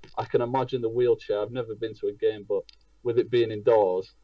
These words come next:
I can imagine the atmosphere there is pretty intense, 'cause I bet that just traps it in there. You know, you've got those, like, hard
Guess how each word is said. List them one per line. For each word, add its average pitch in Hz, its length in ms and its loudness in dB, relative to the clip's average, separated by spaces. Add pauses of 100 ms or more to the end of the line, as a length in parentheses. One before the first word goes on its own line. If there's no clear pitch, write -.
(240)
I 107 80 -6
can 110 160 -8
imagine 107 520 -8
the 107 160 2
atmosphere 107 480 0
there 104 240 2
is 92 120 -4
pretty 101 360 2
intense, 95 460 -6
'cause 98 180 -4
I 101 40 4
bet 101 240 0
that 101 160 -4
just - 200 -14
traps - 480 0
it 95 240 4
in 98 100 -8
there. 92 180 -8
You 92 160 -6
know, 98 100 -6
you've 95 160 -8
got 101 180 2
those, 101 300 2
like, 104 240 -2 (400)
hard 110 280 0